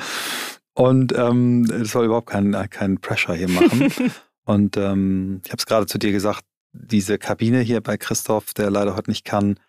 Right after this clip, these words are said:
Speaker 1: ähm, die hat was Besonderes und, äh, die Nähe, ähm, das Vertrauen, was wir hier aufbauen. Wir haben, glaub ich, schon ein tolles aufgebaut, aber ich, ich glaub, das ist cool. Ja?
Speaker 2: Ja, ich freue mich auf jeden Fall auch sehr darüber, dass wir das nochmal machen dürfen, weil das erste Mal war schon sehr, sehr schön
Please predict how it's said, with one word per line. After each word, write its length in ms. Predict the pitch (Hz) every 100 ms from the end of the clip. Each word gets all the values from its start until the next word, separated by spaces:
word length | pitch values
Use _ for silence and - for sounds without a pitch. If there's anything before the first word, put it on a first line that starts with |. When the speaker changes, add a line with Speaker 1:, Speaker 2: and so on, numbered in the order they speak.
| _ _ _ _
Speaker 1:
ähm, 460 | 104 98 98 98 95
die 120 | 104
hat 100 | 110
was 120 | -
Besonderes 640 | - 117 139 156 135 131 -
und, 420 | 113 110 110 -
äh, 220 | 110 104
die 140 | 95 104
Nähe, 460 | 107 113 110 101 - _
ähm, 400 | 107 104 98 95 - _
das 160 | 120 113
Vertrauen, 560 | 127 - 117 117 127
was 160 | 113 -
wir 80 | 120
hier 200 | 107 104
aufbauen. 320 | 107 - 104
Wir 100 | 98
haben, 100 | 104
glaub 220 | 101 95
ich, 120 | 95
schon 220 | - 92 90
ein 140 | 92
tolles 300 | - 98 90
aufgebaut, 560 | 92 - - 101 98 -
aber 280 | 92 92 - - - - - - _
ich, 200 | - 127 127
ich 100 | 117
glaub, 140 | 113
das 140 | 117
ist 180 | - -
cool. 120 | 85 - _ _ - -
Ja? 200 | 107 151 226 -
Speaker 2:
Ja, 200 | 226 196
ich 80 | 190
freue 200 | - 240
mich 160 | 254 185
auf 100 | 185
jeden 200 | 202 190
Fall 180 | 175 -
auch 200 | 190 185
sehr 360 | - 190 190
darüber, 340 | 180 175 170 175
dass 160 | 175
wir 60 | 190
das 160 | 190 196
nochmal 320 | 185 185 202
machen 220 | 220 220
dürfen, 260 | 214 214 190
weil 100 | 185
das 120 | 180
erste 340 | - 185 -
Mal 180 | 202 190
war 100 | 190
schon 180 | - 180
sehr, 180 | 180 190
sehr 140 | 175
schön 440 | - 190 196 240